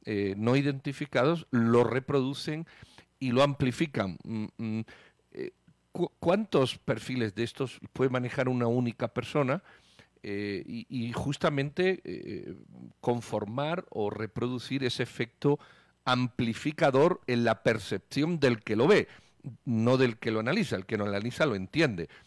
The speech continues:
pero el que lo ve, ve que hay todo un hilo. Y, y siguiendo la teoría de Noel Newman, ahora que estás en Alemania, lo que hace es subirse a ese tren de la fama en el que él también, mediante el retuyo o el comentario, pues forma parte del grupo.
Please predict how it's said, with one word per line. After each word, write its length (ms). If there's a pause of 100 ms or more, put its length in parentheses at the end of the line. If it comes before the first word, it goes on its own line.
(180)
pero 200
el 140
que 140
lo 120
ve, 160
ve 220
que 140
hay 120
todo 320
un 220
hilo. 320 (440)
Y, 240
y 60
siguiendo 400
la 160
teoría 320
de 100
Noel 280
Newman, 320
ahora 200
que 100
estás 260
en 80
Alemania, 400
lo 140
que 100
hace 120
es 60
subirse 560
a 60
ese 200
tren 400 (460)
de 380
la 80
fama 500 (360)
en 200
el 160
que 220
él 120
también, 460
mediante 480
el 80
retuyo 480
o 20
el 80
comentario, 640
pues 240
forma 500
parte 280
del 100
grupo. 340